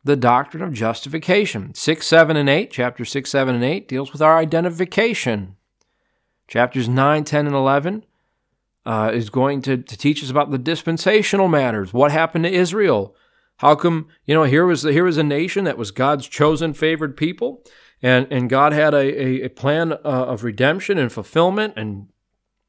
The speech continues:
and blessing on the earth through the nation Israel. Salvation to the Gentiles was going to be reached through the blessed rise of Israel.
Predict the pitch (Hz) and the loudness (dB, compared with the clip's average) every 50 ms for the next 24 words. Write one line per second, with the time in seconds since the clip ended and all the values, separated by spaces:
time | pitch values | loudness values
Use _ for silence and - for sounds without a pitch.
0 | _ _ - 123 113 107 104 120 127 156 156 143 - 185 185 190 175 - - - | _ _ -10 -10 -8 -4 0 2 2 2 2 2 -2 -4 -4 -4 -6 -10 -14 -20
1 | - _ _ - 131 135 135 131 123 117 117 123 151 196 202 - - 151 135 127 | -20 _ _ 0 0 2 2 2 2 2 2 2 2 2 0 -2 -4 -4 -2 -2
2 | 123 120 127 139 131 - 135 120 123 135 143 147 185 196 214 233 254 254 _ _ | 0 -2 -2 -4 -4 -4 -4 -2 0 0 0 0 0 -2 -2 -2 -6 -8 _ _
3 | _ _ _ _ _ _ _ - - - 113 117 110 98 117 117 131 160 156 - | _ _ _ _ _ _ _ -10 -6 -2 -2 -2 0 2 2 4 4 4 2 0
4 | 160 160 156 151 139 131 110 - 135 143 151 - - 156 165 170 165 131 117 104 | -2 -2 -2 -2 -4 -4 -2 -2 -2 -2 -2 0 0 0 2 2 0 -4 -6 -8
5 | 117 135 143 147 135 123 123 117 107 101 120 135 160 160 - - 139 127 110 110 | -6 -4 -4 -4 -4 -4 -4 -4 -4 -2 -4 -4 -4 -4 -6 -4 -4 -4 -4 -4
6 | 98 101 107 120 143 - - 131 123 117 117 120 123 143 139 120 113 120 135 147 | -4 -2 0 0 0 0 0 -2 -2 0 2 2 2 2 0 -2 0 0 0 2
7 | 147 208 208 202 | 2 2 0 0